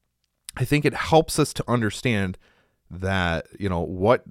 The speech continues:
do the Lutherans believe versus what do the, the Reformed and Presbyterian churches believe. I'm, when I say Reformed, I'm going to essentially just mean any, uh,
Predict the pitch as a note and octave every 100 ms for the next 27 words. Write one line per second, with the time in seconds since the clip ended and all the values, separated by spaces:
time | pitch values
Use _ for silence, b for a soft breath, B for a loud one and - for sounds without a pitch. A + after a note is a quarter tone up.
0 | - G#2 G#2 G2+ G2 - F2 F2 G2+ A2
1 | G#2 F2+ F2 F2 E2+ E2+ E2+ E2+ D#2+ -
2 | b b b b b E2 F#2 - F2+ F2
3 | E2+ D#2+ - D#2 E2+ D#2 E2+ A#2+ A2 F#2+
4 | F2+ F#2 E2 - - F#3 C3 G2+ F2 E2+
5 | - D#2+ B1+ - b b b b b b
6 | b b b b _ _ - C#3+ D3+ B2
7 | C3+ C3 C#3 D3 A2+ G#2 - - C#3 G#2
8 | G#2 B2+ A#2+ B B B G#2 G#2+ A2 G#2
9 | G#2+ G2+ A#2+ A2 G#2 G2 G2 G#2 G#2+ G#2
10 | G#2+ G#2 G#2 G#2 G2 - _ _ _ -
11 | D#2+ D2+